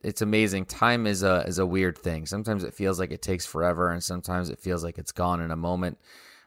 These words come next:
Uh, it doesn't change. It's us that changes and our perception of it that changes. But man, it's, it's really kind of a, a, a silly thing.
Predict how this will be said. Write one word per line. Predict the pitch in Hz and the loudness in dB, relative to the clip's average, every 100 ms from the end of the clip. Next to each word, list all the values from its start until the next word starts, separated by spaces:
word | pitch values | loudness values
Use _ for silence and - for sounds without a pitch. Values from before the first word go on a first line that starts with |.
| - | -6
Uh, | 85 82 | -2 0
it | - 120 | 2 4
doesn't | 123 92 - | 4 4 0
change. | - 87 82 85 | -2 -2 -2 -4
It's | 85 85 | -2 6
us | 98 - | 6 6
that | 82 - | -2 -4
changes | 82 80 78 78 | -6 -4 -4 -4
and | 78 | -4
our | 78 | -6
perception | - 82 101 101 - 80 | -6 0 2 2 0 -2
of | 78 | -2
it | - | -4
that | - | -6
changes. | - 82 76 78 | -6 -4 -4 -6
But | - 76 | -6 -4
man, | 87 90 85 | -2 0 0
it's, | 80 - - | -2 -4 -6
it's | 95 | -4
really | 98 101 92 | 2 4 4
kind | 85 92 | 0 -2
of | 82 | -2
a, | 80 80 - | -2 -4 -10
a, | - - - | -12 -10 -6
a | |
silly | 90 - 92 85 | -4 0 0 0
thing. | - 78 76 | -2 -4 -6